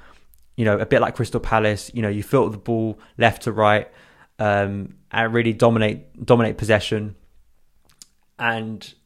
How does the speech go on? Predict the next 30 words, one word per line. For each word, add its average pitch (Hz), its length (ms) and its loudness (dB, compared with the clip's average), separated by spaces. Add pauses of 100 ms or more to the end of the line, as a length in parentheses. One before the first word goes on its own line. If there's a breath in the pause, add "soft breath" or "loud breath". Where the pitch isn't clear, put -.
(120)
I 110 60 0
think 127 160 -6
that 123 340 -6
get, - 260 0
that 120 180 2
game 120 240 0
works 120 260 2
for - 80 -10
Callum 107 280 2
'cause - 120 -8
he 113 80 0
can 107 160 -6
press 113 200 0
up - 80 -6
the - 60 -10
pitch - 220 -4
a 110 40 -6
lot 110 140 -2
more. 101 200 -4 (500 loud breath)
He's 127 200 -4
not 147 200 2
gonna 139 140 0
play 123 220 -2
Callum, 117 300 -2
I 117 40 -2
don't 117 160 -6
think, 113 160 -6
against 117 240 -8
Real 110 140 0
Madrid, 104 500 -4